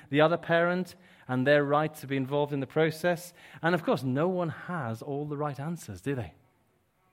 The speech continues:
But the conclusion should result in unity. There needs to be an agreement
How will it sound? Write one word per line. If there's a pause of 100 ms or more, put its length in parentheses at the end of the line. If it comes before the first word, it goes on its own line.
(580)
But
the
conclusion (760)
should
result
in
unity. (320)
There
needs
to
be
an (240)
agreement